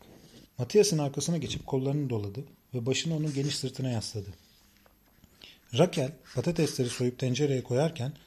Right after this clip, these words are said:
Matias'ın kaslarının ve sinirlerinin gömleğinin altında iş başında olduğunu hissedebiliyordu. "İki tane daha ekleyebiliriz,"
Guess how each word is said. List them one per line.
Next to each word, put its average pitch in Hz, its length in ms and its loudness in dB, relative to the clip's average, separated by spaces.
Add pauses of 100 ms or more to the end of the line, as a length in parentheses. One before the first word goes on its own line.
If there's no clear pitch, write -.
(220)
Matias'ın 143 440 2
kaslarının 135 540 0
ve 143 80 0
sinirlerinin 131 560 2
gömleğinin 135 400 4
altında 135 360 -2
iş - 160 -4
başında 131 300 0
olduğunu 123 260 0
hissedebiliyordu. 120 840 -4 (840)
"İki 208 180 2
tane 170 260 6
daha 160 140 8
ekleyebiliriz," 120 680 0